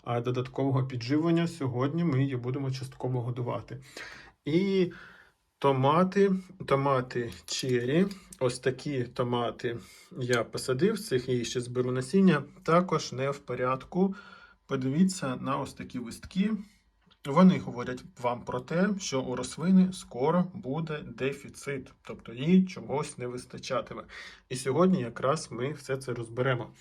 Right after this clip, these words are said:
Мої вітання, любі друзі! З вами Сергій, і ви на українському каналі Plant Helper. Пропоную почати із томатів. І так, на томатах,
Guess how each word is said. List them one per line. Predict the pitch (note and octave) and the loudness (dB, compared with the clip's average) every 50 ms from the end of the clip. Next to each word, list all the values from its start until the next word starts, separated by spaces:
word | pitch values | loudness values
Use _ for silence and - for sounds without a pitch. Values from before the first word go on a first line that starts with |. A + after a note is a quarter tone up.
| - - - - - - - - _ - | -20 -18 -18 -18 -18 -20 -20 -18 _ -4
Мої | B2 C3 C#3 F3+ F#3+ | -2 0 2 2 2
вітання, | E3+ C3+ - B2 C3+ D#3 F3 E3+ | 2 0 0 0 2 4 4 4
любі | D3 C3 B2 B2 | 4 2 0 -2
друзі! | A#2+ B2 B2+ A#2+ A#2 A#2 A#2+ A#2+ A#2+ A#2+ - - _ - | -2 -2 -2 -2 -2 -2 -4 -4 -6 -6 -8 -14 _ -8
З | B2 A#2 | -2 0
вами | B2+ C3 C3 C3 C3 | 2 2 4 2 0
Сергій, | - C3 C3+ C#3 F3+ A3 A#3+ | 0 0 2 2 2 0 0
і | A3+ - C#3+ E3+ G#3 | -2 0 2 2 2
ви | F3 C#3+ | 4 4
на | C3+ B2+ | 2 2
українському | A#2+ - - C#3 D#3 F3+ F#3 - - C3+ C3 C3+ | 0 0 0 0 0 0 0 -2 -4 -4 -4 -4
каналі | - A#2+ A#2+ B2 C3 D3 | -4 -2 0 0 0 0
Plant | C#3 C#3 B2+ A#2 A2+ A#2 - - | -2 -2 -4 -4 -4 -4 -4 -4
Helper. | B2 G#2+ - - - - - - - _ - - - - - - - - - - _ _ _ _ _ | -4 -6 -6 -6 -10 -12 -12 -12 -16 _ -18 -16 -16 -16 -18 -20 -20 -20 -20 -20 _ _ _ _ _
Пропоную | - - D#3 D3+ - F3+ G3+ A#3+ B3+ A#3 F3+ - | 4 6 6 6 4 4 4 4 4 2 2 2
почати | C#3 C3 C3 - - C#3 D3+ F3 F#3+ - - G#3+ G#3 G3 E3+ C#3+ C3 - - - - | 0 0 0 0 0 0 0 0 0 -2 -4 -4 -2 -2 -2 -2 -4 -8 -10 -4 0
із | C#3+ D#3+ F#3+ F3+ E3+ D3+ D3 D3+ C#3+ C#3+ | 2 2 2 2 2 2 2 2 2 0
томатів. | - C#3 C#3+ D#3+ E3 D3 B2+ - - - G#2+ - - - _ _ _ _ _ _ _ _ _ _ _ _ _ _ _ _ _ - - - - - - - | 0 2 2 4 2 2 0 -2 -6 -8 -8 -10 -14 -20 _ _ _ _ _ _ _ _ _ _ _ _ _ _ _ _ _ -20 -14 -6 -2 -2 -2 0
І | D3+ C#3+ | 0 0
так, | C#3 F#3 G3 G#3+ G#3+ G#3 | 2 2 2 2 2 0
на | F3 D#3+ | 0 0
томатах, | E3 - D3 C3+ B2+ A#2 A2+ A2+ - E3 F3 - - - | 0 2 4 4 4 4 4 2 0 0 0 0 -4 -12